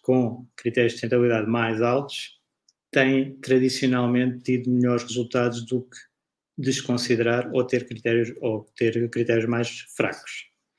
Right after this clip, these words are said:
Portanto, há alguns, eh, meta-estudos, com, com muitos estudos lá dentro, em que chega a ser noventa por cento dos estudos a mostrar que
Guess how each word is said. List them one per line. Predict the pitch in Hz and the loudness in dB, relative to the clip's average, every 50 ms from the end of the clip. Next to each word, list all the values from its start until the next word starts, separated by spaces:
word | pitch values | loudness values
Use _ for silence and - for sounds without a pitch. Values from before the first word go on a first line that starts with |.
| _ _ _ _ _ _ _ _ _ _ _ _ _ _ _ - | _ _ _ _ _ _ _ _ _ _ _ _ _ _ _ -4
Portanto, | - 110 110 107 - - 113 113 113 | -4 -4 -4 -4 -2 0 2 4 6
há | 117 | 6
alguns, | 120 120 120 113 117 127 127 127 127 123 120 123 - - - - - - - - | 6 6 4 4 4 2 2 2 2 0 -2 -4 -6 -6 -6 -6 -8 -8 -6 -4
eh, | 123 117 117 117 117 117 113 113 110 113 113 117 131 - _ _ _ _ _ _ | -2 0 2 2 2 2 0 0 -2 -2 -4 -6 -8 -12 _ _ _ _ _ _
meta-estudos, | - 123 127 127 127 - 127 - - - 135 135 127 123 - - - - - _ _ _ _ _ _ - | 0 0 0 0 2 0 -2 -2 -2 -2 -2 -2 -2 -2 -4 -6 -6 -12 -16 _ _ _ _ _ _ -10
com, | - 120 117 117 110 | -6 -4 -4 -4 -4
com | - 120 113 110 110 | -4 -4 -2 -2 -2
muitos | 110 110 110 120 127 127 127 - | -2 -2 2 2 2 2 0 -2
estudos | - 123 117 110 | -2 -2 0 2
lá | 117 110 113 117 | 2 2 4 4
dentro, | 117 120 123 127 127 127 - - _ _ _ _ _ _ _ _ _ - | 2 2 2 2 0 -2 -10 -16 _ _ _ _ _ _ _ _ _ -2
em | 135 120 117 117 | 0 0 0 0
que | - - 127 123 123 127 127 127 127 127 123 | 0 2 4 6 6 6 4 4 4 2 0
chega | 123 - - 127 117 127 123 | 0 2 2 4 4 4 4
a | |
ser | - - - 131 127 127 120 123 127 127 135 - - _ _ _ _ _ | 2 2 0 2 4 4 4 4 2 2 0 -2 -8 _ _ _ _ _
noventa | - 127 120 113 123 131 120 131 123 | -6 -4 -2 2 2 2 4 2 0
por | - - | 0 0
cento | - 135 127 113 - | 0 0 0 0 -2
dos | 120 117 | -4 -6
estudos | - - - 139 135 120 131 | -6 -2 0 0 2 4 4
a | 131 | 2
mostrar | 131 131 - - 127 127 131 127 123 - | 2 2 0 0 2 4 4 2 2 0
que | - 131 127 135 143 139 | 2 4 4 4 4 0